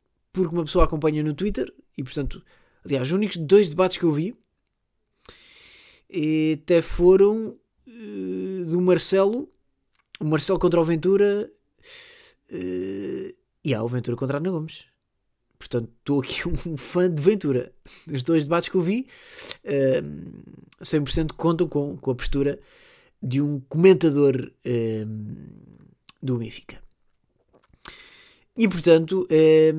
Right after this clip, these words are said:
pá, não sei o que é que está a passar. Não sei, não sei bem o que é que está a passar. Eh,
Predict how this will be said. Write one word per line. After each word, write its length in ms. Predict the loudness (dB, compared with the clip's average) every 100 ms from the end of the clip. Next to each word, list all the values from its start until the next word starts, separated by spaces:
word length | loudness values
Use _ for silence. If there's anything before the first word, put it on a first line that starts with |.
| -4 -6
pá, 100 | -4
não 140 | -2 -2
sei 140 | -2
o 20 |
que 60 | -2
é 40 |
que 40 | -2
está 100 | -2
a 40 |
passar. 380 | 0 0 0 -2 -8 _ _ _ _ _ _
Não 300 | -2 0 0
sei, 640 | 0 2 4 4 4 0
não 160 | -2 -4
sei 160 | -2 -2
bem 100 | -2
o 40 |
que 60 | -6
é 20 |
que 60 |
está 120 | -4 -6
a 40 |
passar. 540 | -4 -4 -2 0 -2 -4 _ -20 -20 -20 -20 -20 -20 -8
Eh, 460 | -2 0 2 2